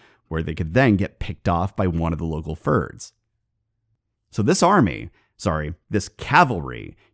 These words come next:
needed to arrive all together at roughly the same spot at roughly the same time.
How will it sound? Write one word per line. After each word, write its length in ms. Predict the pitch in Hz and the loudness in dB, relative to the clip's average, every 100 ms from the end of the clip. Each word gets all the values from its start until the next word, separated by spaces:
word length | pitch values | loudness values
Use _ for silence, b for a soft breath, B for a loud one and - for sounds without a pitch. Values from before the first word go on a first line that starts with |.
| - | 2
needed 400 | 110 160 180 156 | 4 4 2 0
to 140 | 180 | 0
arrive 540 | 160 110 95 95 98 - - | 2 2 2 2 0 -4 -4
all 240 | 110 143 | -2 0
together 600 | 170 160 156 143 76 62 - b - | 0 0 2 2 0 -8 -12 b -8
at 140 | 98 - | -8 0
roughly 420 | 107 143 - 156 | 2 2 2 0
the 100 | 143 | 0
same 300 | - 135 131 | 2 4 4
spot 580 | - - 170 123 80 - b | 0 -4 0 0 0 -8 b
at 120 | 101 101 | -4 -2
roughly 420 | 90 107 - 113 | 0 0 2 2
the 120 | 92 | 2
same 280 | 90 90 80 | -2 -4 -4
time. 460 | - 87 76 52 | -4 -4 -4 -8